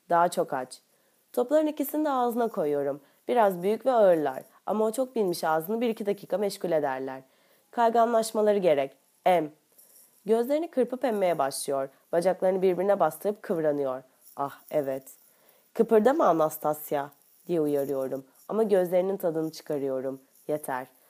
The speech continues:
"Dur," diye emrediyorum ve topları ağzından çekerek çıkarıyorum. Yatak örtüsünün kenarına itip oturuyorum. "Buraya gel."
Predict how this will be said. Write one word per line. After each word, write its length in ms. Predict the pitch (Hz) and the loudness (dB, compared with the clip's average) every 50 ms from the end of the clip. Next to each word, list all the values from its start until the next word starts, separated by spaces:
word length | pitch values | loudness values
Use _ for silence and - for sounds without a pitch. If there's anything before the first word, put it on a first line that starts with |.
| _ _ _ _ 202 | _ _ _ _ 0
"Dur," 340 | 262 285 262 277 269 - _ _ - - _ - | 2 4 4 2 0 -4 _ _ -20 -14 _ 0
diye 140 | 180 170 | 2 2
emrediyorum 640 | 165 156 156 151 147 143 - 147 139 139 131 139 143 - _ - | 2 2 2 0 0 0 0 -2 -4 -2 -4 -6 -8 -10 _ -4
ve 60 | 170 | -2
topları 420 | 175 - 196 - - 208 208 220 208 | -2 0 -4 -2 -2 -2 0 2 2
ağzından 400 | 202 196 196 196 208 190 196 202 | 2 0 0 0 -2 -2 -2 -4
çekerek 400 | 214 208 - 226 240 262 254 - | -4 -4 -2 -2 -2 -2 -4 -8
çıkarıyorum. 640 | - - - 196 160 160 147 139 135 135 135 135 - _ _ _ _ _ | -8 -4 -2 0 0 0 0 0 0 -2 -6 -8 -12 _ _ _ _ _
Yatak 240 | 208 226 - 339 - | -2 -2 -2 0 0
örtüsünün 420 | 330 247 208 202 190 - - 196 196 | 2 2 2 0 -4 -6 -6 -6 -2
kenarına 320 | 220 214 202 202 214 220 | -2 0 2 2 2 0
itip 300 | 202 175 190 233 - - | 0 -2 -4 -6 -6 -6
oturuyorum. 580 | 196 190 - 165 151 151 139 135 131 135 139 - _ _ _ _ _ - | -6 -6 -8 -6 -2 -2 0 0 -2 -4 -6 -10 _ _ _ _ _ 0
"Buraya 260 | 269 254 214 165 151 | 4 6 6 6 6
gel." 280 | 147 156 143 139 143 | 4 2 0 0 -2